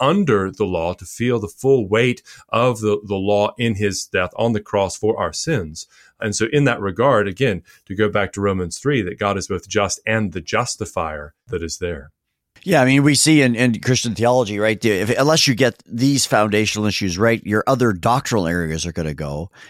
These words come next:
Speaker 2: and also your un-, misun-, uh, understanding of the gospel itself. And particularly, you see it, you mentioned the atonement. We really see it,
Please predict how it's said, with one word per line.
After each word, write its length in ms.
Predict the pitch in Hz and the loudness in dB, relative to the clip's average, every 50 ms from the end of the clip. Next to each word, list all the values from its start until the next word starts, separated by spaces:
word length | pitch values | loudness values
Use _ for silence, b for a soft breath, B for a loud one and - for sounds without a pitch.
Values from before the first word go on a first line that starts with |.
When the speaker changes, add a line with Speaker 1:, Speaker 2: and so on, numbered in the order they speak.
| B B | B B
Speaker 2:
and 140 | - 101 107 | -2 0 2
also 240 | 117 117 113 - 107 | 2 2 2 2 0
your 220 | 104 101 90 90 | 0 0 0 0
un-, 180 | 87 90 87 101 | 0 0 0 -2
misun-, 300 | 104 - - 104 87 - - 80 | -2 0 -2 -2 -2 -4 -4 -4
uh, 180 | 82 85 92 85 | -2 -2 0 0
understanding 520 | 101 113 104 - - 95 87 85 85 85 | 0 0 -2 -2 -2 -2 0 0 -2 -4
of 80 | 76 - | -4 -6
the 80 | 78 | -6
gospel 440 | 69 85 87 95 92 - - 73 71 | -4 -4 -2 -2 -4 -6 -8 -10 -10
itself. 640 | 69 - - - 127 127 120 85 71 - - - _ B B B B B B | -8 -8 -6 -4 -2 0 0 -2 -2 -6 -10 -16 _ B B B B B B
And 160 | - 113 - | -4 -2 -2
particularly, 720 | - 113 - - - - 202 - - 139 127 117 110 107 | -2 -4 -2 0 2 2 2 0 2 2 2 2 2 2
you 100 | 98 92 | 0 0
see 160 | - - 95 | -2 -2 -2
it, 160 | 87 82 82 87 | 0 -2 -2 -2
you 180 | 92 95 95 | -2 -4 -2
mentioned 360 | 87 101 101 101 - 101 98 95 | -2 -2 -2 -2 -2 -4 -4 -4
the 140 | 87 82 | -4 -4
atonement. 520 | 82 - - - - 110 113 101 87 - - | -6 -8 -8 -6 -4 -2 -2 -2 -4 -4 -6
We 120 | 85 92 | -6 -6
really 500 | 95 98 98 104 113 117 113 110 107 92 | -6 -6 -4 -2 0 2 2 2 0 0
see 300 | 87 - - - 95 90 | -2 -4 -4 -4 -4 -4
it, 180 | 85 80 - | -4 -6 -6